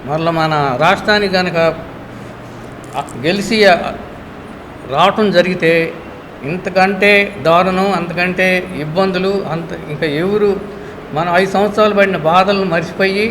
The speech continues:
ఇప్పుడు హ్యాపీగా బతుకుతున్నారు. ప్రతి ఒక్కళ్ళలో సంతోషం అనేది అందరి ముఖాల్లో కనబడుతున్న ఈ రోజుల్లో ఆయన గెలిపిస్తారు, మరలా జగన్ మరలా ఎన్నుకుంటారు అనేది మాత్రం విఘ్నతో,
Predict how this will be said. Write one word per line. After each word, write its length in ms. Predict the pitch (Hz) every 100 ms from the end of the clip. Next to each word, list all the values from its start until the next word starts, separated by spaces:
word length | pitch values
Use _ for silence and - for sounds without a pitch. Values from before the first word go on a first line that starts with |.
| 214
ఇప్పుడు 220 | - 147
హ్యాపీగా 460 | 160 190 208 202 190
బతుకుతున్నారు. 500 | 180 160 165 165 147
ప్రతి 300 | 160 156 170
ఒక్కళ్ళలో 540 | 175 175 208 202 196 180
సంతోషం 480 | 180 185 185 190
అనేది 440 | 175 180 180 190 175 - 185 - - 135
అందరి 340 | 160 180 190
ముఖాల్లో 460 | 180 185 202 202 190
కనబడుతున్న 560 | 175 170 170 165 160
ఈ 220 | 147 160
రోజుల్లో 640 | 156 180 185 180 165 170 - - - - 135
ఆయన 300 | 180 190 175
గెలిపిస్తారు, 600 | 196 233 - 220 214 214
మరలా 560 | 202 190 190 202 202 - - - 131
జగన్ 340 | 175 220 226
మరలా 300 | 214 196 196
ఎన్నుకుంటారు 560 | 180 196 202 202 196 190
అనేది 300 | 185 180 180
మాత్రం 360 | 170 170 170
విఘ్నతో, 680 | 170 160 202 208 202 190 180